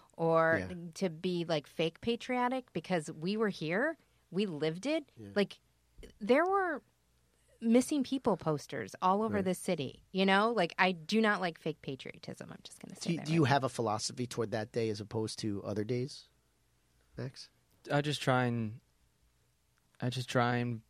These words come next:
Speaker 3: you know, post the most I can without, you know, being offensive,
Speaker 2: Right.
Speaker 3: you know, too graphic, 'cause I think it's important to,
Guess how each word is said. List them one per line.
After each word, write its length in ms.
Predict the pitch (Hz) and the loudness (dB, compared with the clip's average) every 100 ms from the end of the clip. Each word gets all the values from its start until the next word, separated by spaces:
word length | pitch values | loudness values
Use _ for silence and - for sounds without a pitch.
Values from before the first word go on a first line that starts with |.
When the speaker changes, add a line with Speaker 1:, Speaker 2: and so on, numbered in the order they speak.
| - | -6
Speaker 3:
you 100 | 127 | -2
know, 120 | 117 | -2
post 520 | 110 120 117 - - _ _ _ _ _ _ _ | 0 0 0 -4 -16 _ _ _ _ _ _ _
the 260 | 127 123 123 | -8 -2 -2
most 640 | 123 123 123 131 - - _ _ _ _ _ _ - | 0 2 4 2 -2 -16 _ _ _ _ _ _ -10
I 120 | 113 | -8
can 500 | - 127 120 117 117 | -6 -2 0 0 -2
without, 400 | 117 113 107 104 - | -2 -2 -4 -4 -8
you 80 | 120 | -10
know, 220 | 104 101 - _ _ _ 127 | -8 -10 -14 _ _ _ -14
being 280 | 120 110 - | -10 -8 -10
offensive, 760 | 113 - 175 185 185 170 160 - _ _ _ - | -10 2 4 4 6 6 6 0 _ _ _ -12
Speaker 2:
Right. 140 | 90 | -4
Speaker 3:
you 60 | 110 | -4
know, 140 | 107 113 _ _ | -4 -8 _ _
too 180 | - 117 | -4 -2
graphic, 680 | 113 123 135 - 131 123 - _ _ _ _ - | 4 4 4 2 0 0 -10 _ _ _ _ -8
'cause 180 | 127 120 | -6 -4
I 80 | 120 | -4
think 180 | 127 | -4
it's 140 | 123 120 | -4 -2
important 440 | 113 117 - 110 | 2 2 2 -2
to, 240 | - 104 | -2 -2